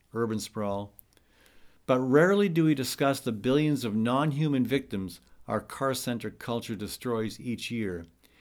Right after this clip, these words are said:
It's easier simply to ignore roadkill, drive by it quickly, and let the vultures clean up the mess,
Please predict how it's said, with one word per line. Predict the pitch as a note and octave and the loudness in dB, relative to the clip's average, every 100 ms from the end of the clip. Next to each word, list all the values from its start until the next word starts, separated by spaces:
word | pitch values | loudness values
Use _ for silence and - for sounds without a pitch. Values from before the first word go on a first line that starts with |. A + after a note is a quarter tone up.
| _ _ _ - | _ _ _ -6
It's | B2+ - | -6 -2
easier | C#3+ F3+ F3 F3+ | 2 2 4 0
simply | D3+ - D#3 D#3 D3 | 0 0 -2 0 -2
to | C#3 A#2 | 0 -4
ignore | G2+ A2 D3 E3 | -2 0 0 2
roadkill, | C#3+ C3+ C3 C3+ B2+ B2+ B2+ _ _ _ _ | 2 0 -2 -6 -4 -6 -10 _ _ _ _
drive | - A2+ A#2+ A#2 | -4 0 0 0
by | B2+ | -2
it | C3+ | -2
quickly, | C#3+ C3+ A#2+ A#2+ A#2+ - - - - | -4 -4 -4 -6 -8 -14 -20 -20 -8
and | A2 | -2
let | B2 B2 | 0 -2
the | |
vultures | G2 A2 C3 C3+ C3+ | -2 0 0 -4 -10
clean | - - C3 | -10 -4 0
up | B2 | 0
the | A2+ | 0
mess, | A2+ A2+ A2+ - | -2 -2 -6 -12